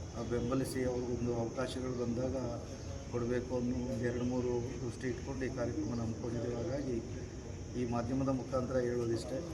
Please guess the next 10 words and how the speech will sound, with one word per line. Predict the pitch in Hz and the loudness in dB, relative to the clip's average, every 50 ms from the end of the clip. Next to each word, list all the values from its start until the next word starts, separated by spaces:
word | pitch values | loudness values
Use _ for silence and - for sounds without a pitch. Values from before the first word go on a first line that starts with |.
| 156 147 143 147 156 147 147 143 | -4 -2 -2 -2 -2 -2 0 2
ನಾಳದ್ದು | 120 131 139 143 131 110 - 135 - - - 131 | 4 4 6 4 4 0 0 -2 -4 -4 -2 0
ಭಾನುವಾರ | 120 120 123 131 131 131 123 | 2 2 2 4 4 4 2
ದಿವಸ | 113 123 127 120 - 151 143 123 117 117 120 - - - - - - - - - - - - | 2 2 0 0 2 2 2 2 2 0 -2 -4 -6 -6 -6 -6 -6 -8 -8 -8 -8 -4 -2
ಸರಿಸುಮಾರು | 135 127 139 135 135 135 131 139 139 135 135 131 131 135 135 - | 0 0 2 2 0 0 2 2 2 4 4 4 2 2 0 0
ಹನ್ನೆರಡೂವರೆಗೆ | 113 120 123 131 143 139 135 143 143 139 143 156 151 147 | 0 0 4 4 4 4 2 2 2 2 2 4 4 4
ಎಲ್ಲ | 135 123 131 135 139 139 135 135 131 131 | 4 4 4 6 6 8 8 8 6 4
ಸಮಾಜದ | 135 127 135 135 131 123 135 | 0 0 2 2 2 2 0
ಬಂಧುಗಳು | 120 123 123 127 127 131 127 127 127 | 0 0 0 0 2 2 2 2 2
ಇಲ್ಲಿ | 117 113 110 | 2 2 2
ಬರಬೇಕು. | 113 113 113 113 120 120 117 107 - - | 2 0 2 2 2 2 2 0 -2 -4